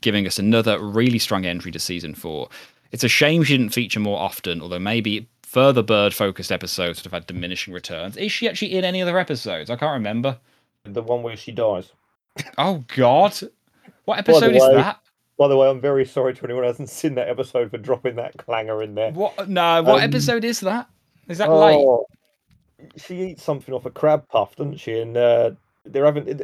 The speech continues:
Speaker 2: it's exactly the same sort of party, don't they? Um, play, like, a murder mystery, don't they? I can't remember what it is. Oh, what's the
Speaker 1: Oh.
Speaker 2: episode?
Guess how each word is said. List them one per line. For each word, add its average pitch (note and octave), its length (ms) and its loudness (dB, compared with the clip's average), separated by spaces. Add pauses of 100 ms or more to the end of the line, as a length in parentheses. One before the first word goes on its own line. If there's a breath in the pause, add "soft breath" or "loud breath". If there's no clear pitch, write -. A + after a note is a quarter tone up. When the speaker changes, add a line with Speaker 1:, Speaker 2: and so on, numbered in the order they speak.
(160)
Speaker 2:
it's D#3 200 -4
exactly D3+ 260 0
the D3 100 0
same D3 220 -2
sort C#3+ 220 -4
of - 20 -12
party, D#3 400 4
don't C#3 240 -2
they? D3 260 2
Um, C#3+ 480 -2 (920)
play, E3+ 120 8
like, - 120 6
a D#3 60 4
murder C#3+ 340 8
mystery, C#3 480 0
don't A#2+ 220 2
they? F#2 120 -4
I E2 60 0
can't C#3 220 -6
remember C3 140 -6
what A#2+ 120 -2
it B2 100 -2
is. C#3 380 -4 (220)
Oh, D3+ 180 2
what's C3+ 220 4
the C3 140 2
Speaker 1:
Oh. B2+ 100 2
Speaker 2:
episode? G2+ 360 -4